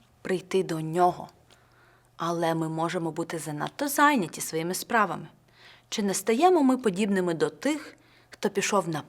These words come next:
поле чи куплю, відкинувши найбільший дар? Подумайте про це.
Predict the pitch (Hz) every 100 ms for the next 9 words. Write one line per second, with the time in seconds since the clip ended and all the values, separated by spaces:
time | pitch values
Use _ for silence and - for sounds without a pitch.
0 | - 240 254 254 233 226 - 165 151 -
1 | - 254 254 - 220 214 - - - 185
2 | - 254 294 - 214 175 - - 180 156
3 | 175 - 214 175 196 151 - _ - _
4 | _ _ _ _ _ - 247 262 185 156
5 | - - - -